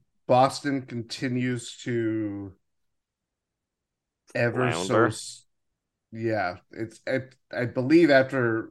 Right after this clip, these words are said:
Speaker 1: we recorded last week and I threw out that they were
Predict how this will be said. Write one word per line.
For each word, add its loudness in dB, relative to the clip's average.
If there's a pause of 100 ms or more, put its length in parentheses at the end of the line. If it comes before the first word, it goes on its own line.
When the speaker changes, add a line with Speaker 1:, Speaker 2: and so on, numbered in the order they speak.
Speaker 1:
we -4
recorded 0
last 2
week -10 (840)
and -2
I -2
threw 0
out -2 (100)
that -6
they -8
were -10